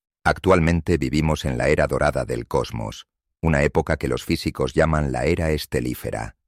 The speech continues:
Es la era de las estrellas. Desde el amanecer cósmico, hace más de trece mil millones de años, las galaxias han estado activamente convirtiendo sus vastas reservas de gas de hidrógeno y helio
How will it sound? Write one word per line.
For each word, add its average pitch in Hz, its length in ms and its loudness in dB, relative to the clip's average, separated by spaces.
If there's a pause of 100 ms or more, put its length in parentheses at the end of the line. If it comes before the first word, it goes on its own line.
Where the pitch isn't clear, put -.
(360)
Es 82 240 2
la 67 160 2
era 85 240 2
de 69 100 0
las 67 200 -4
estrellas. - 720 -6 (400)
Desde 76 300 2
el 67 60 2
amanecer 64 480 0
cósmico, 64 680 -2 (180)
hace 80 240 0
más 80 180 2
de 76 140 0
trece 64 320 -4
mil 73 180 0
millones 64 480 -2
de 69 140 2
años, 73 460 -2 (240)
las 71 180 2
galaxias 76 540 0
han 82 120 2
estado 76 360 0
activamente 73 680 0
convirtiendo 73 760 0
sus 62 260 -6
vastas 71 520 0
reservas 62 640 -2
de 64 140 -4
gas 71 240 2
de 62 100 -2
hidrógeno 57 540 0
y 57 160 2
helio 60 440 0